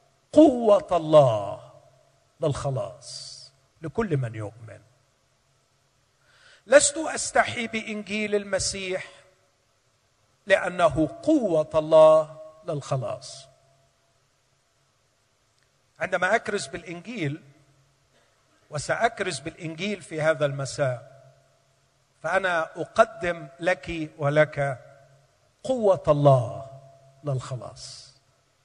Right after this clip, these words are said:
تخيل أنك دخلت هذه القاعة فقير ضعيف، تخرج ومعك قوة الله للخلاص. هذه هي الغاية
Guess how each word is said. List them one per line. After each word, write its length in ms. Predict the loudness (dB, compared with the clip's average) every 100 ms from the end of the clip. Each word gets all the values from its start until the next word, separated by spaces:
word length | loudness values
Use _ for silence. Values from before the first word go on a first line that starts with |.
| _ _ _ _ _ _ _ _ _ _ _ _ _ -8
تخيل 420 | -2 0 0 0
أنك 240 | 0 -2
دخلت 460 | -2 2 4 4 4
هذه 380 | 4 4 4 -6
القاعة 760 | -6 0 4 4 4 0 -2 -18 -20 _ _
فقير 680 | -12 -12 -8 -6 -4 -4 -8 -20 _ _ _ _ _ _
ضعيف، 580 | -2 0 0 -4 -8 -20 -20 _ _ _ _ _ _ _ _ _ _ _ _ _ 4
تخرج 480 | 4 4 -2 -4 -6 -20 -10
ومعك 640 | 0 2 4 4 2 -2 -12 -20 -14 -2
قوة 420 | 0 4 4 4
الله 520 | 0 4 6 8 4 -4 -16 -18 -18 -8
للخلاص. 880 | -8 -8 -12 -14 -18 -18 -18 -20 _ _ _ _ _ _ _ _ _ _ _ _ _ _ _
هذه 440 | 2 2 2 -8 -2
هي 160 | 0
الغاية 680 | 0 4 6 8 6 0 -4